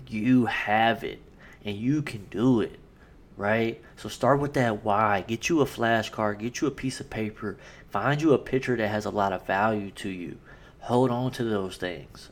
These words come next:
all right? And I challenge you every day when you're having that moment, when you're having that thought, pull that why card out,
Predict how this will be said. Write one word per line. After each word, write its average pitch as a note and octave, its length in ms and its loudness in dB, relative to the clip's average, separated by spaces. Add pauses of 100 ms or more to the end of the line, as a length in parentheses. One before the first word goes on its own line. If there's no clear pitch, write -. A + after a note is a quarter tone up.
all F#2+ 140 -2
right? G#2 340 0 (300)
And G2+ 100 -2
I F2+ 80 -2
challenge A#2+ 600 0
you G2 260 -6 (440)
every B2 320 2
day A#2+ 320 4
when G#2+ 160 -4
you're G#2+ 120 -4
having G#2+ 420 -2
that G2+ 200 -2
moment, G#2+ 560 -2
when G#2+ 140 -8
you're G#2+ 120 -4
having A2 280 -2
that F#2+ 180 -6
thought, - 540 2 (260)
pull B2+ 240 2
that A#2 220 2
why G#2+ 260 4
card F#2+ 340 -4
out, D#2+ 300 -4